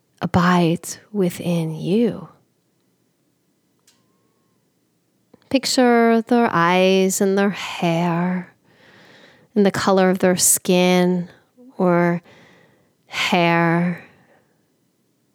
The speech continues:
their glow of their soul and, and their personality, and feel and sense how much you love them.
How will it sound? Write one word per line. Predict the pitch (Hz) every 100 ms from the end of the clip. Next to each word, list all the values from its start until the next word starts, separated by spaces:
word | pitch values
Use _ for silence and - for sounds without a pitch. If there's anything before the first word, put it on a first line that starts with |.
| _ _ _ -
their | 208 196 190 190 _ _ -
glow | - 196 190 190 196
of | 196
their | - 180 175 190 196 -
soul | - 175 160 170 180
and, | 175 180 180 -
and | 180
their | 175
personality, | 180 190 180 175 165 160 175 185 185 _ _ _ _ _ 220
and | 202
feel | - 196 185 185
and | 185 -
sense | - 175 175
how | - 220
much | 220 208
you | 185
love | 185 160 160 156
them. | - 147 147 160